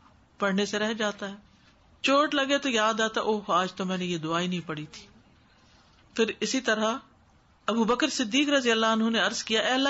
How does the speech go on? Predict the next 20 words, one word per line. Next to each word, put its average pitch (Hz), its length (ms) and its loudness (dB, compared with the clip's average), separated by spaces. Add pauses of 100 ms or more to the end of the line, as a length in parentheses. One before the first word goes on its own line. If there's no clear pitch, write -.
کے 285 60 0
رسول، 277 280 2
مجھے 277 200 0
کچھ 285 220 -2
ایسے 269 280 2
کلمات 262 560 2
کا 254 80 2
حکم 247 320 2
دیجیے 214 380 0 (480)
جنہیں 269 300 2
میں 311 120 2
صبح 294 340 2
کروں 320 300 2
اور 226 160 2
شام 233 340 2
کروں 294 220 2
تو 330 120 -2
کہہ 240 140 0
لیا 185 280 0
کروں۔" 165 220 -2